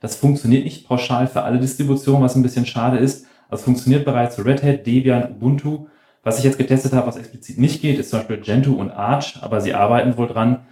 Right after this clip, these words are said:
Aber, äh, ein, ein, es ist ein simples Python-Skript, was man sich direkt runterladen kann, muss man nicht viel installieren und als Möglichkeit irgendwie zu checken,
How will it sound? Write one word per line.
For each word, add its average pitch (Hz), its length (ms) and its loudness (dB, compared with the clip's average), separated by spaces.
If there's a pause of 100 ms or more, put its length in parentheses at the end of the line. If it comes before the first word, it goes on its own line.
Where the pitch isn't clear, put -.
(260)
Aber, 113 480 0
äh, 110 380 2
ein, 113 420 -2
ein, 117 340 -2
es 104 80 -10
ist - 60 -6
ein 120 140 2
simples 131 340 0
Python-Skript, - 640 -2
was 131 100 -4
man 123 80 2
sich 117 120 -4
direkt 117 200 -2
runterladen 135 460 0
kann, 127 100 -2
muss 123 140 0
man 117 80 0
nicht 110 120 -6
viel 120 100 0
installieren 127 600 2
und 113 240 -4
als - 220 -4
Möglichkeit 123 640 0
irgendwie 113 240 -6
zu - 140 -14
checken, 156 480 -4